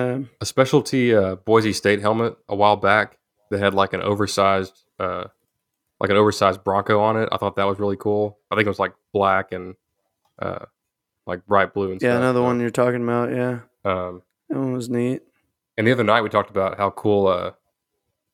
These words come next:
Speaker 2: the different, uh, T C U helmets are. Um,
Speaker 1: Oh, T C U always has really good ones.
Speaker 2: Yeah. I, I love their, their white one.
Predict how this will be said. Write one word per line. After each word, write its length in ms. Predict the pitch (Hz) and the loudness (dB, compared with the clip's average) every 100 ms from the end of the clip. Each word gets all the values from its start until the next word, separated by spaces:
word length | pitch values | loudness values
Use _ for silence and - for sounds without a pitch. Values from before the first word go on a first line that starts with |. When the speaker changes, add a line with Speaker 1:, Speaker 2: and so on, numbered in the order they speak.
| - | -4
Speaker 2:
the 100 | 101 | 0
different, 340 | 104 104 - - | 2 2 0 -6
uh, 220 | 95 92 | -8 -8
T 160 | 95 107 | -2 -2
C 160 | - | 0
U 120 | 101 107 | 2 2
helmets 300 | 92 92 - | 2 0 -2
are. 320 | 90 90 90 _ _ _ 95 | -2 -2 -6 _ _ _ -4
Um, 420 | 92 92 92 95 _ _ _ _ _ _ - | -4 -4 -10 -16 _ _ _ _ _ _ 4
Speaker 1:
Oh, 120 | 143 | 4
T 160 | - 214 | 4 2
C 140 | 139 143 | 4 6
U 100 | 143 | 8
always 200 | 127 117 | 6 6
has 160 | 117 | 4
really 200 | 113 113 | 4 0
good 180 | 110 113 | 0 -2
ones. 360 | 113 113 110 - _ | -2 -6 -10 -18 _
Speaker 2:
Yeah. 300 | 92 90 90 - _ _ _ _ | -2 0 -4 -12 _ _ _ _
I, 60 | - | -2
I 60 | 104 | 2
love 180 | 135 147 | 2 4
their, 220 | 110 101 | 2 2
their 180 | 101 95 | -4 -4
white 300 | 95 101 95 | 0 2 0
one. 260 | 92 95 | -4 -8